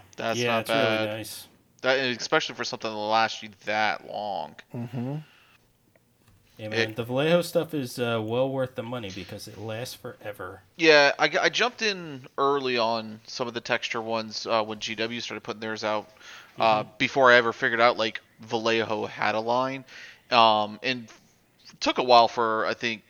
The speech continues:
Speaker 1: in this area for a lot of stores to start picking up some Vallejo products as well, too. So our access to it outside the internet was low. But I, I've, I've enjoyed the, the G W ones so far.
Speaker 3: Yeah, I mean, Sterling mud, man, is like,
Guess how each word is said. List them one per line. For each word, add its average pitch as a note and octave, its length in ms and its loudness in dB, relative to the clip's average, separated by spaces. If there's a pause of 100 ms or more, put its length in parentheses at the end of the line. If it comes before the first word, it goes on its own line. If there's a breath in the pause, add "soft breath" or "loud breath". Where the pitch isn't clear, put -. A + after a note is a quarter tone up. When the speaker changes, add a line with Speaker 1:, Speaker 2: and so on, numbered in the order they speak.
(100)
Speaker 1:
in A#2+ 100 -8
this A2+ 160 -4
area A2 300 0
for A2 160 -4
a G#2+ 40 0
lot A2 220 2
of G#2+ 220 -4
stores A2 340 -4
to - 60 -12
start - 240 -6
picking A2+ 260 -8
up G#2 100 -6
some G#2+ 160 -10
Vallejo G#2 380 -6
products G#2 460 -4
as - 100 -14
well, G#2 120 -12
too. G#2+ 260 -8
So G2 320 -8 (100)
our A2+ 380 -4 (180)
access A#2 420 -2
to G#2+ 140 -10
it G2 60 -8
outside G#2 280 -8
the - 100 -10
internet G#2+ 300 -8
was F2+ 220 -14
low. E2+ 340 -6 (600 loud breath)
But A#2+ 220 6
I, D3 280 10
I've, E3+ 300 4
I've E3 160 8
enjoyed F3+ 340 0
the, D3+ 160 0
the B2 140 -2
G A#2 160 -6
W C3 280 0
ones A2 200 -6
so G#2+ 160 -6
far. A2+ 420 0 (540 soft breath)
Speaker 3:
Yeah, A#3 200 2
I D#3+ 40 4
mean, D#3 120 -2
Sterling F#3 600 2
mud, B2+ 340 -2
man, C#3 220 -2
is C3+ 120 -6
like, C#3 340 2